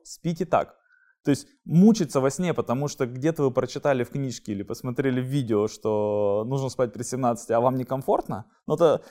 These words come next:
самая глупая идея, которую можно осуществить. А, то есть сделайте так, чтобы вам нравилось.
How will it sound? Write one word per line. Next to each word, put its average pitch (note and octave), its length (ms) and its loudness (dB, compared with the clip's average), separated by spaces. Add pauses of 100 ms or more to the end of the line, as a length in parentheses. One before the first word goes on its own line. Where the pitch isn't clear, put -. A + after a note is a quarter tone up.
самая F#3 340 2
глупая D3 420 0
идея, C#3+ 220 0
которую B2+ 300 -4
можно C#3 180 -8
осуществить. - 580 -12 (840)
А, A2+ 180 0
то - 80 -2
есть A2 100 0
сделайте F#3 300 4
так, F#3 140 -4
чтобы B2+ 180 -4
вам C#3 160 2
нравилось. E2+ 500 0